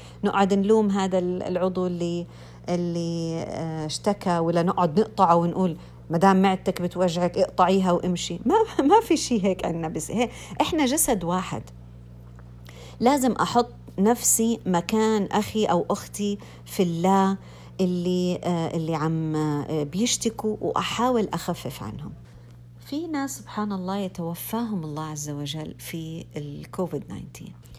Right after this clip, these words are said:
يعني نسأل الله سبحانه وتعالى إنه يحتسب لهم أجر الشهداء يا رب العالمين،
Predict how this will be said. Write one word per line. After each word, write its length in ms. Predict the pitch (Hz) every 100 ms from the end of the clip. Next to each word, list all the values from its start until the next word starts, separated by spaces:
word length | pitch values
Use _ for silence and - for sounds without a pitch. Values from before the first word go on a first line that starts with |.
| - - -
يعني 160 | 180 175
نسأل 240 | 220 -
الله 180 | 202 185
سبحانه 280 | 180 - 160
وتعالى 580 | 151 156 156 151 151 143
إنه 180 | 175 170
يحتسب 580 | 165 - 175 - 170
لهم 280 | 156 156 151
أجر 260 | 170 165 160
الشهداء 680 | 147 - 147 147 143 143 139
يا 120 | 143
رب 180 | 147 160
العالمين، 640 | 147 139 139 143 143 170